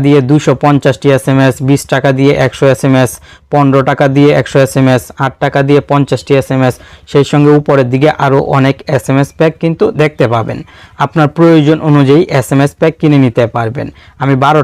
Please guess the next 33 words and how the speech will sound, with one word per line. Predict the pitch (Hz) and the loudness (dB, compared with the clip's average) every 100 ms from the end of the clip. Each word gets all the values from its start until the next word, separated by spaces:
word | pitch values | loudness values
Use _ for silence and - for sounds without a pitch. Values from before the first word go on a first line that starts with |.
| 135 | -2
টাকা | 127 139 | -2 0
দিয়ে | 135 147 139 | 2 2 2
একশো | 135 151 135 | 0 0 0
এসএমএস | 147 139 135 | 0 -2 -2
প্যাক | - 135 - | -2 -2 -2
কিনতে | 143 139 123 | -2 -2 -2
চাচ্ছি, | 127 131 175 - - _ - | -4 -2 -4 -4 -12 _ -4
তাই | 135 139 | 0 0
ওয়ান | 135 131 139 | 0 0 0
টাইপ | 139 139 - | 0 -2 -2
করে | 147 147 | -2 -2
সেন্ডে | 135 131 139 135 | 0 0 0 0
ক্লিক | 139 - | -4 0
করে | 151 147 | 0 2
দিলাম। | 156 170 180 143 | 2 0 -2 -4
এখন | 131 139 139 143 | -4 -4 -4 -4
এখানে | 143 147 - | -2 -2 -2
ওয়ান | 143 131 131 | -2 0 0
টাইপ | 139 135 - | -2 -2 -2
করে | 151 143 | -2 -2
সেন্ডে | 135 135 139 | -2 -2 -2
ক্লিক | 139 135 - | -2 -6 -2
করে | 147 147 | 0 0
দিলেই | 151 151 | -2 -2
কিন্তু | 165 180 - | -4 -6 -4
কাজ | 131 - - | -6 -4 -6
কমপ্লিট | 117 120 - 113 | -6 -8 -16 -10
হয়ে | 123 120 117 | -8 -8 -6
যাবে। | 123 120 123 - - - 147 | -6 -6 -10 -14 -20 -4 0
এভাবে | 143 151 170 - | 2 2 0 0
খুব | 160 - | -2 0
সহজে | 180 160 139 147 165 - - | 0 2 2 2 0 -4 -8
আপনি | 139 147 | -2 -2